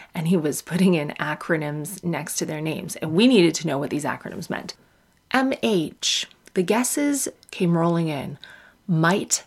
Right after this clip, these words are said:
hump. My house. Then a man called Malcolm got in touch, and I really think he's got his finger on the pulse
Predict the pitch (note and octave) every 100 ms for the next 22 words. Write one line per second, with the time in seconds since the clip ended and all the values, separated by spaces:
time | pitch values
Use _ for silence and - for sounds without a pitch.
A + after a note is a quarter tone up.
0 | _ - A#3 C4+ F#3 - - - _ _
1 | D#3+ D#3+ D#3+ E3+ C#4 C#4+ C#3 A#2 - -
2 | - - _ - F3+ G#3+ D4 E4 D4 C4
3 | A#3 G3 F#3 F3+ D#3 D3+ - C#3 C#3+ C#3+
4 | D3 C#3+ E3 - E3+ E3+ E3 E3 G3+ G3+
5 | F#3+ - C#3+ C3 B2 - - - F#3+ F3
6 | - F3 E3 - F#3+ F#3+ F#3+ - F3 E3
7 | D#3+ D#3+ - - -